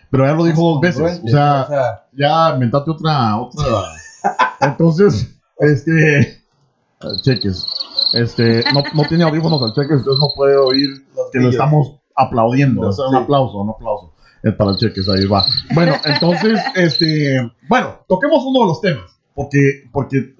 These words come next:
Speaker 1: está interesante, que es, am, o lo que les preguntaba acerca de lo que es el control de armas, ¿verdad?
Speaker 2: Ujú.
Speaker 1: Este, Mero, ¿vos estás a favor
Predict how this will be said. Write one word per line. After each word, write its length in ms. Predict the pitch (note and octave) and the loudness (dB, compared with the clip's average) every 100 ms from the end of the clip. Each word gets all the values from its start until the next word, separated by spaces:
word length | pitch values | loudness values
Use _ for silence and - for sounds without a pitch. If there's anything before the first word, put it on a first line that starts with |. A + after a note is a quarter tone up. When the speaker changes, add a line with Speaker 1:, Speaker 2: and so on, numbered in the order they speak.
| D3 | -12
Speaker 1:
está 300 | B2+ D#3+ G#3 | -6 -2 0
interesante, 960 | G#3 F3+ C#3+ F3 E3 C3 A#2 B2+ - _ _ _ _ _ _ | 0 0 -2 0 0 -2 0 0 -2 _ _ _ _ _ _
que 580 | - D3 D3+ D#3 E3 F3+ | 0 2 2 2 2 2
es, 380 | E3+ D3+ - _ _ _ _ _ _ _ _ - | 0 -6 -18 _ _ _ _ _ _ _ _ -2
am, 680 | C3+ B2+ A#2+ A2+ A2 - - | 2 2 2 2 -2 -6 -2
o 120 | C3 | 0
lo 140 | B2+ | 2
que 100 | C3+ | 2
les 120 | B2 - | 0 2
preguntaba 680 | C#3 C3 B2 C#3 D#3 E3+ | 0 0 -2 -2 0 0
acerca 500 | D#3 C#3+ D#3 D#3 E3+ | -2 0 -2 -2 0
de 440 | D#3 D3+ D3+ D3+ D3+ | 4 4 4 0 -2
lo 180 | B2+ A#2+ | -4 -2
que 140 | B2+ | -2
es 100 | B2 | 0
el 140 | D3+ C3+ | 0 0
control 680 | A#2 A#2 A2 G#2+ A2+ B2+ - | 0 2 2 2 2 0 -2
de 160 | B2 | 0
armas, 500 | D#3+ D#3+ G2 E2+ _ _ _ - | 2 0 -4 -14 _ _ _ -10
¿verdad? 440 | G#2+ G#2+ B2+ C#3 - | -4 0 0 -2 -14
Speaker 2:
Ujú. 320 | A2 A2 - - | -14 -14 -12 0
Speaker 1:
Este, 1080 | A#2+ G#2+ - B2+ B2+ B2+ A#2+ A#2+ A#2+ - _ - | 0 0 0 2 4 4 4 2 0 -12 _ 0
Mero, 320 | D3 E3+ C#3 | 2 2 2
¿vos 240 | C#3+ F3+ | 0 0
estás 240 | G3+ G3 F#3+ | 0 -2 0
a 80 | F#3+ | 2
favor 560 | D#3+ D#3 F3+ A3 A3+ | 2 4 4 2 -4